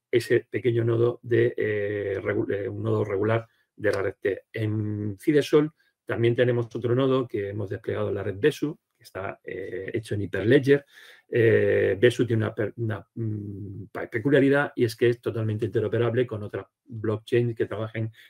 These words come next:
en el entorno Ethereum e incluso en otras de tercera generación.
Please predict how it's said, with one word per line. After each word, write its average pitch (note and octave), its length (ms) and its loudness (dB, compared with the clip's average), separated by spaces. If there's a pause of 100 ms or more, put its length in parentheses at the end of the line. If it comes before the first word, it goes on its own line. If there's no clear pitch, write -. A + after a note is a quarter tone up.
en G#2 100 0
el G2+ 60 0
entorno A2+ 280 0
Ethereum C#3+ 360 2
e C#3 80 2
incluso C#3 480 0 (260)
en A2 140 -2
otras A2+ 220 0
de G#2 80 -4
tercera G2+ 400 -4
generación. G#2+ 600 -2